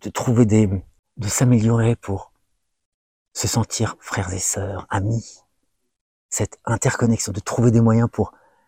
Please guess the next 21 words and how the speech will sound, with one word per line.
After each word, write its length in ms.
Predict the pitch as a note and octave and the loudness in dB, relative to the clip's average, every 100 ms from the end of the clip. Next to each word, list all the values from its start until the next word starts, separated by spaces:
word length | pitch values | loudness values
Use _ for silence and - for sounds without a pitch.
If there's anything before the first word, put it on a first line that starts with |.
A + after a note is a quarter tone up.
| _ _ _ _ _ _ - | _ _ _ _ _ _ -6
pour 180 | - | -4
garder 440 | A2 C3+ A#2 G2 A#2 | 4 4 4 2 0
cette 240 | - F#2+ | -2 -4
interconnexion, 920 | G2 - G2+ - G2+ G2 - G#2 G#2 G2 - | -6 -6 -8 -6 -6 -8 -10 -8 -8 -10 -14
parce 260 | - - | -10 -10
que 120 | - | -8
j'ai 140 | F2+ G2 | -8 -8
senti 340 | - G2+ - | -6 -6 -8
que 140 | - F#2 | -8 -8
c'était 280 | - - | -8 -12
quelque 160 | G2 F2+ | -12 -10
chose 100 | F#2+ | -10
de 100 | F#2+ | -12
crucial 640 | - - - - A2 A2+ - | -16 -18 -16 -10 -8 -8 -10
pour 180 | - | -6
lui, 200 | F#2+ G2 - _ _ _ _ _ _ _ _ | -4 -4 -10 _ _ _ _ _ _ _ _
la 60 | G2 | -8
question 340 | F#2+ - G2+ | -6 -6 -6
de 80 | F#2+ | -4
la 100 | F2 | -6
communauté 680 | - A2+ A2+ G2+ - G2+ | -4 -2 0 -2 -6 -14